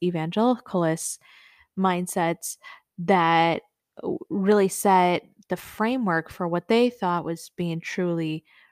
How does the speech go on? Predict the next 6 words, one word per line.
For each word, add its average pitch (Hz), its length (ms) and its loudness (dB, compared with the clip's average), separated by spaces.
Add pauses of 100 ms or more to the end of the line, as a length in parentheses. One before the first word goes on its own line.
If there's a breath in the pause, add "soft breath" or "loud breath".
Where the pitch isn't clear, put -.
repentant. - 960 -16 (880 soft breath)
And 175 640 -10
he - 200 -14
blamed 190 640 -10
New 196 180 -4
England 156 600 -8